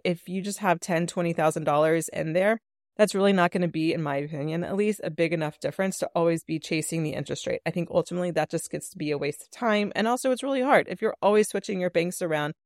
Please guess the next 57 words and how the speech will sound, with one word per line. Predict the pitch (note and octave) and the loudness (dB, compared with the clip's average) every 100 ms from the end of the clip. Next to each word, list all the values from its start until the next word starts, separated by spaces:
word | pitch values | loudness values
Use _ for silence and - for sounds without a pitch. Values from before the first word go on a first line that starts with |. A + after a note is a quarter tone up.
| _ _ - | _ _ -6
then | E3 | -2
you've | E3 | 0
gotta | F3+ F3 | 2 2
call | F3+ F3+ | 2 2
your | F3+ F3+ | 2 4
H | F#3 F3+ | 2 0
R | E3 D#3+ D#3+ D#3+ | 2 4 4 2
and | D#3 | 0
change | D#3 D#3 | -4 -4
your | D#3+ | -2
direct | E3 F3 E3+ | 0 0 0
deposit. | F#3 E3 D3+ D3 D3+ - | -4 -4 -2 0 -2 -2
It's | - | -4
just | G3 | -2
a | C4 | -2
big | F#3+ E3+ - | 0 -2 -2
hassle. | - C#3 - - - _ _ | -2 -2 -2 -6 -8 _ _
So | - G3 F3+ F3+ - | -2 4 6 6 -2
pick | G#3+ B3+ | -4 -2
a | |
good | B3+ B3 G3+ | 2 2 2
bank | D#3 D#3 D#3 - | 0 0 -2 0
and | F#3 | 0
then | F#3 | 0
just | F3 F3+ - | 0 -4 -4
stick | - D3+ | -6 -2
with | F3+ - | -2 2
it | A3 - - | 0 0 -2
and | G3 | 0
focus | G3 F#3+ G#3+ | 4 4 2
spending | - F#3 F#3 | 0 0 2
your | F3 | 2
time | F3 D#3+ E3 | 2 -2 -2
and | D#3 | -2
energy | D#3 E3+ F3 A3+ G#3+ | -2 -4 -4 -4 -2
on | E3+ E3 - - | 0 -2 -4 0
other | E3+ F3+ | 0 2
ways | E3+ D#3+ E3 - | 2 2 2 0
to | - | -4
optimize | D#3+ - F3+ D#3 D#3 | -6 -4 -4 -2 -2
your | |
money | D#3 D3 E3 A3+ | -4 -4 -2 -2
than | F#3 F#3 F3 | 2 2 0
chasing | - F3 E3 E3+ | -2 -2 -2 -4
an | C#3+ | -4
interest | D#3 E3 - | -6 -8 -4
rate | D#3+ | -2
of, | D3 - | -2 -4
of | D#3 | -6
a | D3 | -4
half | D3 C3+ | -4 -4
percent. | - - G#2 - _ _ _ _ _ | -6 -4 -6 -6 _ _ _ _ _
But | - G3+ E3 | 8 10 10
if | - F3+ | 8 -2
you | F#3+ | -2
do | E3 F#3+ G3 | -2 2 4
have | G3 F3 D#3+ D#3 | 4 4 6 6